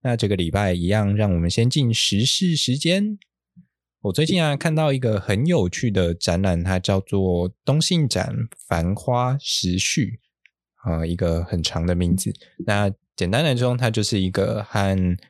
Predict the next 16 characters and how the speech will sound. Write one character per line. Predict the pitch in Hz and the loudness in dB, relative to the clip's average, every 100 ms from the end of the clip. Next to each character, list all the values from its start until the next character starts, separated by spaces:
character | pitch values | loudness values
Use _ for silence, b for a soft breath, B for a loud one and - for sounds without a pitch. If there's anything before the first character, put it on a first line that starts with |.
| b _ | b _
花 | 131 147 | -4 -2
卉 | 185 | 0
有 | 120 90 82 | 0 0 -2
关 | - 101 | -2 0
的 | 107 90 | 2 0
艺 | - 131 | 0 -2
术 | 127 127 104 | 0 0 0
展 | 90 87 | -2 0
览。 | 101 131 - B B _ | -2 -4 -12 B B _
那 | 104 95 | -2 0
地 | 147 127 | 0 0
点 | 104 85 | 0 -2
在 | 85 104 101 98 95 - | -2 -2 0 0 -2 -4
台 | - 92 | -2 -2
北 | 123 101 | 0 0
的 | 87 90 85 82 85 | 2 0 0 0 0